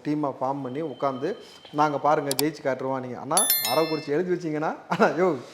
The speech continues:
எத்தனை வாட்டி நானும் எழுதி வைக்கிறது? நீ சொல்றதை எழுதி வச்சு, எழுதி வச்சு டைரி தீர்ந்து போச்சு போயான்ற மாதிரி. ஆனா, எழுதி வச்சீங்கன்னா,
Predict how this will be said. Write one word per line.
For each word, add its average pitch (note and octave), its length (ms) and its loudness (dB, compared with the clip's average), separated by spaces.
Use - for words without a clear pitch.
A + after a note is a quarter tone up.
எத்தனை F3+ 520 10
வாட்டி D#4 260 6
நானும் A#3 280 6
எழுதி A3 220 6
வைக்கிறது? F#3 360 2
நீ F#3 60 2
சொல்றதை A3+ 480 4
எழுதி A#3+ 220 6
வச்சு, G#3 200 2
எழுதி G#3+ 160 2
வச்சு A3+ 140 0
டைரி B3+ 300 10
தீர்ந்து A3+ 180 2
போச்சு F3+ 200 2
போயான்ற F3+ 480 6
மாதிரி. F3 400 2
ஆனா, E3+ 160 2
எழுதி F3+ 240 6
வச்சீங்கன்னா, D#3+ 380 2